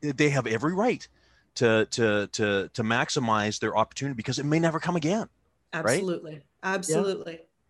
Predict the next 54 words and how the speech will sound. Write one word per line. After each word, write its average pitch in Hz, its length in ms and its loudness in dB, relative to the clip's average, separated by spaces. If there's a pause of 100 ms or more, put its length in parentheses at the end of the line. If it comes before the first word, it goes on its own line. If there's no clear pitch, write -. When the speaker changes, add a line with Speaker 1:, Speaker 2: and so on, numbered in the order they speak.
(160)
Speaker 1:
Yeah. 160 300 2
Speaker 2:
If 208 140 0
Speaker 1:
And 254 120 4
Speaker 2:
you 277 80 6
have 311 140 6
Speaker 1:
because - 20 0
Speaker 2:
a 269 40 2
Speaker 1:
it - 20 2
Speaker 2:
product 240 260 2
to 240 100 2
sell 247 380 2
and 180 140 2
somebody 208 320 4
offers 196 340 2
you 196 80 -4
five 190 240 0
hundred, 202 360 0
but 185 120 0
then 175 140 2
somebody 185 340 0
comes 190 280 -2
the 180 60 -2
next 180 220 -4
day 190 160 0
and 202 100 0
offers 185 320 -4
you 180 80 -2
six 302 240 -4
hundred, 190 360 0
you're 214 100 0
not 254 160 0
gonna 294 160 0
sell 262 220 0
it 208 120 -2
for 214 120 -4
five 208 240 2
hundred 214 320 0
out 165 100 2
of 160 80 -6
some 175 180 -2
sense 175 240 -4
of 160 80 -10
obligation 156 600 -2
to 147 100 -8
the - 80 -14
first 139 260 -10
buyer. 139 400 -4 (200)
Speaker 1:
For - 140 -2
Speaker 2:
It's 196 100 2
Speaker 1:
sure. 214 80 4
Speaker 2:
not 240 200 0
how 202 160 2
it 135 60 0
works. - 520 -2